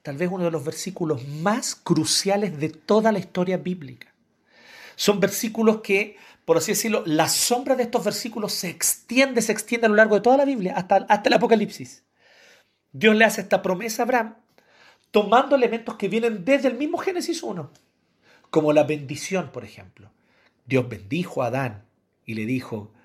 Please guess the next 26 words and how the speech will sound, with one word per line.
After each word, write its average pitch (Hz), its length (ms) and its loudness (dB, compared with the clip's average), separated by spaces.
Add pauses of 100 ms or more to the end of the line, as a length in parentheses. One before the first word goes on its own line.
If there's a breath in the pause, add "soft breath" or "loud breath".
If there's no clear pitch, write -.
(140 soft breath)
"Multiplíquese", 127 840 -6
etcétera, 117 300 -8
etcétera, 110 360 -12
¿cierto? 175 360 -6 (320 loud breath)
Pues 131 160 -8
bien, 175 240 2
aquí 131 220 -6
nosotros 143 420 -6
vemos 156 240 -6
también 143 320 -4
algo 131 240 -4
similar. 151 460 -10 (520 loud breath)
Aquí 127 240 -4
nosotros 135 380 -2
lo 127 100 0
que 123 80 -6
podemos 131 400 -4
ver 190 300 2 (320 loud breath)
es 135 160 -4
que 135 160 -4
Dios 156 320 -2
también 143 280 -10
pronuncia 143 380 -6
palabras 139 300 2
de 131 80 -4
bendición. 123 580 -12